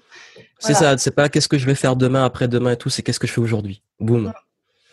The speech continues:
Speaker 2: Qu'est-ce que je fais aujourd'hui ? Voilà.
Speaker 1: Oui.
Speaker 2: Alors après, il y a des gens qui travaillent dans la journée, ils peuvent pas, mais je veux dire, euh, à ce moment-là, qu'est-ce que tu fais ce soir ? Mais, euh, voilà, pas, pas dans trop longtemps et, euh,
Speaker 1: C'est ça.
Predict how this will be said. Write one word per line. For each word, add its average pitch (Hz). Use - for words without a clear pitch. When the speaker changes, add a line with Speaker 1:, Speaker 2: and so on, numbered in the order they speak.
Speaker 2:
Qu'est-ce 208
que 226
je -
fais 226
aujourd'hui ? 208
Voilà. 180
Speaker 1:
Oui. 120
Speaker 2:
Alors 180
après, 254
il -
y -
a 208
des 208
gens 208
qui 208
travaillent 214
dans 196
la 175
journée, 202
ils 185
peuvent 190
pas, 277
mais 214
je 185
veux 202
dire, 247
euh, 202
à 190
ce -
moment-là, 226
qu'est-ce 226
que 214
tu -
fais 220
ce 226
soir ? 269
Mais, 202
euh, 190
voilà, 175
pas, 190
pas 220
dans 214
trop 226
longtemps 254
et, 190
euh, 170
Speaker 1:
C'est 170
ça. 120